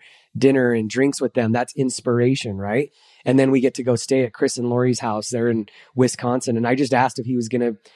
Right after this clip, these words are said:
you know, be there. And he's like, "No, but use the house." And they have this beautiful house in, in Newport, and inspiration, right? We have to get out of our environment and get into these places where we, because if we spend too much time in that place where we're living in hope deferred,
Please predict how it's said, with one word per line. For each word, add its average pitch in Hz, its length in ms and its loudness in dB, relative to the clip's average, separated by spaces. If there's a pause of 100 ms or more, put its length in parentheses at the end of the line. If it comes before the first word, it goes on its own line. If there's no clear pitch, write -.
(140)
you 123 80 -2
know, 123 140 2
be 120 240 -2
there. 127 260 2
And 110 200 -2
he's 127 160 -8
like, 127 120 -2
"No, 202 220 2
but 151 120 0
use 185 180 0
the 202 100 -2
house." 196 300 -2
And 131 80 -4
they 135 40 0
have 131 100 -2
this 123 120 -6
beautiful 135 420 -2
house 131 240 -2
in, 113 200 -4 (360)
in 131 180 4
Newport, 135 460 4
and 117 200 -4 (180)
inspiration, 143 800 0
right? 104 320 -2 (520)
We 143 120 2
have 170 300 -2
to - 80 -8
get 160 140 0
out 143 180 4
of 131 80 -2
our 123 120 2
environment 127 500 -2
and 110 80 -6
get 127 120 0
into 131 180 0
these 113 200 -2
places 151 440 -4
where 120 360 0 (520)
we, 143 220 4 (300)
because 147 240 -2
if 151 100 2
we 139 100 0
spend - 360 0
too 214 80 -2
much 160 180 0
time 151 340 0
in 127 100 2
that 110 160 -4 (320)
place 147 280 0
where 127 180 2
we're 117 140 0
living 131 280 2
in 113 100 0
hope 147 320 -2
deferred, 139 500 0